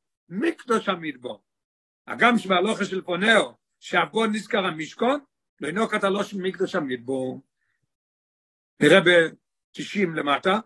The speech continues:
ריש הלכות בית הפרירה, אלוהי כוסף, משכן שעשה משה רבינו במדבר.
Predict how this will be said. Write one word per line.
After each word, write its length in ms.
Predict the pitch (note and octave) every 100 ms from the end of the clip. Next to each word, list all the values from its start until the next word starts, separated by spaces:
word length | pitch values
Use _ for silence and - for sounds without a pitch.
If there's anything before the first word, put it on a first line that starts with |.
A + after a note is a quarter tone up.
| _ _ _ -
ריש 320 | D#3 A#3 G3
הלכות 300 | A3 - F#3+
בית 220 | E3 G3
הפרירה, 400 | G3+ - - C#4
אלוהי 180 | G3+ G3 -
כוסף, 380 | C4+ C4 A#3+ G#3 - _ _
משכן 420 | F3+ C4+ - A#3+ G#3+
שעשה 320 | A3+ A3 A3+
משה 300 | A#3 A#3 G3+
רבינו 420 | G#3+ G#3+ A3 G#3+
במדבר. 640 | G#3 G3+ G#3 F#3 E3+ C#3+